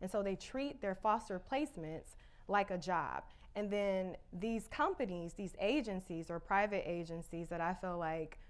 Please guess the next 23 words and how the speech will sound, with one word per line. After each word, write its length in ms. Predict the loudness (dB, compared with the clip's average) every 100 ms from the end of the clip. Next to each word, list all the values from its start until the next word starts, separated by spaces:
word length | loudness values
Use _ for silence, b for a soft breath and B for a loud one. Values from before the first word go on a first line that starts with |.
| b
are 100 | -4
plantation 600 | 0 -2 2 0 0 -4
owners, 380 | -4 -2 -2 -2
'cause 160 | -2 0
most 280 | 0 0
of 60 | -2
the 100 | -4
C 260 | -2 -4 -2
E 40 |
Os 200 | -2 0
are 160 | 0 2
white, 520 | 0 -2 -4 -8 -16 b b b b
and 140 | 2
they 100 | 2
service 400 | 2 0 2 0
black 440 | -4 4 6 6 4
people, 580 | -4 -2 -2 -2 -2 -2
and 120 | 0
they 100 | 2
don't 180 | 2 0
have 200 | 0 0
the 80 | -2
staff 640 | -4 4 6 4 -2